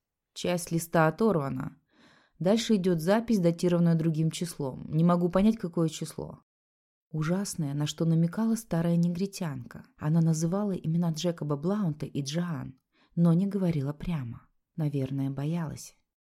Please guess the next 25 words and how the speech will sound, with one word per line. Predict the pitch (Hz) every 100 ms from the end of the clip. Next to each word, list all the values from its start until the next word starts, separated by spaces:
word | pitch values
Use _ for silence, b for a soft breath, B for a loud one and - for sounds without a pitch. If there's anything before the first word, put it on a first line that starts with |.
| _ _ _ -
Дальше | 165 196 - 226
неразборчиво. | 226 240 185 143 131 - - - - _ _ _ _ _ _ _ _ _
Нет-нет, | 165 180 180 214 214 170 -
не | 147
может | 151 151 170
быть. | 156 147 - - b b b
Она | - 175 208
или | 196 185
умерла, | 185 175 165 147 147
или | - 160 170
уехала. | 185 196 185 - 170 - _ b b b b
Хотя... | - 165 165 170 180 - _ _ _ _ _ _ _ _ _ _ _
Она | - 214 262
родилась | 233 208 165 170 185 175
в | 151
Вест-Индии | 151 - - 170 196 175 135
и | - 143
не | 165
раз | 185 214
намекала, | 220 196 170 214 226 175
что | - 139
посвящена | 151 - 147 147 151 147 135
в | 135
тайны | - 135 131 147
вуду. | 165 190 156 123